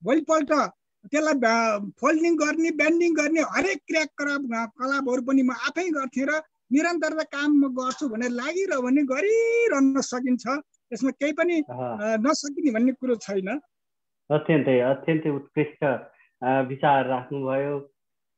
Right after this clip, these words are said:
Speaker 2: यहाँले जीवनलाई थोरै, मैले थोरै पछाडि फर्काउन चाहेँ। यहाँको जीवनबारे थोरै जानकारी, अ, लिन चाहेँ। जीवनलाई थोरै पछाडि फर्केर हेर्दा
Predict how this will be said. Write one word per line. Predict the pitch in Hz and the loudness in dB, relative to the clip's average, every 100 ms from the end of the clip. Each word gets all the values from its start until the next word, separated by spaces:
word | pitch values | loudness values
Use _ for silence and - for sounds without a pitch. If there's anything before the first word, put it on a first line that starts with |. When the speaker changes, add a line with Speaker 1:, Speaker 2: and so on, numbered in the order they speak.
| - | -2
Speaker 2:
यहाँले | 139 175 220 233 233 185 | 2 4 4 4 4 2
जीवनलाई | 151 196 214 214 190 | 2 2 4 4 0
थोरै, | - 220 208 | 0 0 0
मैले | 180 170 175 | 0 -2 -6
थोरै | 165 208 202 | -6 -6 -6
पछाडि | 170 160 165 165 | -6 -4 -4 -4
फर्काउन | - 139 151 147 139 | -6 -8 -6 -6 -4
चाहेँ। | 139 143 156 | -4 -4 -4
यहाँको | 147 147 190 185 - _ _ _ | -6 -6 -6 -6 -8 _ _ _
जीवनबारे | 127 156 208 214 190 165 160 156 | -2 2 4 6 6 4 2 -2
थोरै | 165 208 196 151 143 135 | -2 0 0 0 -4 -2
जानकारी, | 147 151 147 143 147 143 - _ _ 127 | -2 -2 -2 -4 -6 -10 -16 _ _ -4
अ, | 127 | 0
लिन | 127 156 156 | 2 4 2
चाहेँ। | 156 143 139 151 143 | 2 2 2 -2 -2
जीवनलाई | 190 226 226 220 165 | 0 2 2 0 -2
थोरै | - - 240 247 - | -4 -6 -2 0 -2
पछाडि | 180 175 196 208 | -6 -2 0 0
फर्केर | 170 160 170 170 | -4 -6 -6 -4
हेर्दा | 135 117 | -4 -6